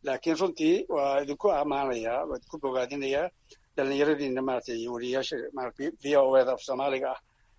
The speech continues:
in marka kuwa kale loo eego, weli way jiraan, ma, ma lihi meeshii ugu dambeysay baa la gaaray ama ugu sarreysay. Laakiin marka loo eego meelaha kale, yacni, aad baad u dadaashaan runtii oo af Soomaaliga V O A-da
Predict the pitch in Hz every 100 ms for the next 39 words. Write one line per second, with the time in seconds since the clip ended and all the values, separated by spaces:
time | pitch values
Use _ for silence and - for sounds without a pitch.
0 | _ - 151 156 156 165 - 156 214 170
1 | 160 147 151 139 113 127 135 185 175 -
2 | 143 156 180 196 180 151 147 160 175 175
3 | - 175 160 147 135 151 139 127 123 127
4 | 185 294 _ - 143 143 139 127 113 113
5 | 135 214 _ _ _ _ - 151 131 -
6 | 170 190 - 151 147 170 147 139 139 165
7 | 139 - 160 151 127 131 170 147 180 147
8 | 135 117 107 - 120 107 135 - 113 139
9 | 131 113 - 127 131 127 127 135 135 123
10 | 123